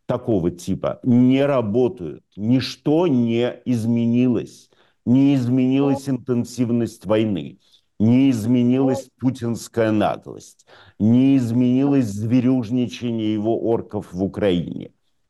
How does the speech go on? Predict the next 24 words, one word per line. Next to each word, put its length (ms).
не 380
изменилось 880
то, 260
что 460
ему, 640
о, 340
ну, 540
в 160
общем, 380
не 120
очень 440
пока 360
удачно, 680
но 160
все 440
же, 340
а, 260
но 800
все 240
же 100
у 80
него 260
получается 760
собрать 640